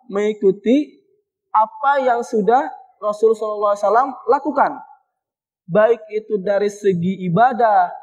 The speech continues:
dari segi pemikiran, ataupun dari segi muamalah. Karena kita sudah berkomitmen, "Asyhadu alla ilaha illallah wa asyhadu anna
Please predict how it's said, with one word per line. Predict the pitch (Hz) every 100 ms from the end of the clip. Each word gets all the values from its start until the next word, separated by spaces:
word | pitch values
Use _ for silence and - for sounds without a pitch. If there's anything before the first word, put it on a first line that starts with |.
| - _ _ _
dari | 165 208 214 220 220
segi | 208 185 196 202
pemikiran, | 202 190 190 - 285 269 226 185 170 _ _ _ _
ataupun | 202 214 247 240 294 269
dari | 254 240
segi | 240 202 269
muamalah. | 233 233 247 247 185 - - _ _ _ _ _ _ _ -
Karena | 233 277
kita | 294 269 285
sudah | 285 247 262
berkomitmen, | 262 - 262 302 - 262 220 160 - _ _ _ _ _ -
"Asyhadu | 220 - 214 202 208
alla | 202 202 202 196 190
ilaha | 196 190 185
illallah | 180 170 160 233 285 - _ -
wa | 185 196
asyhadu | 208 214 196 208
anna | 233 262 247